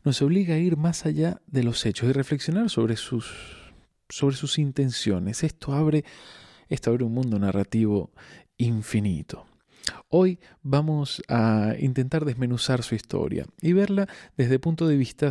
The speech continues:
un poco, un poco más amplios, porque los mitos son dinámicos, en un cierto sentido, están vivos, y esto se debe a que dialogan constantemente con nuestra necesidad de explicarnos las cosas.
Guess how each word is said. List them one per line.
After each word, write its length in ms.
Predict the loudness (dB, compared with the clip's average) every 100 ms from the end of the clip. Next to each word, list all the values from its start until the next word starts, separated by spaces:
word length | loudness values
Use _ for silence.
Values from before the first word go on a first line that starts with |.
| -2
un 180 | -6 -4
poco, 360 | -4 -2 0 2
un 380 | 2 0 -2
poco 180 | -2 0
más 220 | 0 2
amplios, 400 | 2 2 -2 -6
porque 280 | -6 -4 -2
los 140 | 0 2
mitos 340 | 0 0 -2
son 140 | -2
dinámicos, 540 | 0 2 0 -2 -8 -4
en 80 | -2
un 80 |
cierto 280 | 0 0 0
sentido, 440 | -2 -2 2 2 0 -6 -18 -16
están 380 | -8 -2 2 4
vivos, 560 | 4 2 0 -6 -16 _
y 220 | -2 2
esto 320 | 2 -2 -8 -10 -12 -20 -14
se 260 | -2 0
debe 400 | 2 2 0 -2 -4
a 200 | -6 -6
que 280 | -4 -2 0
dialogan 580 | 2 2 4 2 0 -4
constantemente 760 | -6 -2 -2 0 2 0 0
con 120 | -2 -2
nuestra 280 | -4 -4
necesidad 640 | -4 -4 -4 0 2 0 -2 -14 -10
de 140 | -2 -2
explicarnos 560 | -2 -4 -2 -2 -2
las 140 | -6 -6
cosas. 580 | -6 -8 -10 -16 -20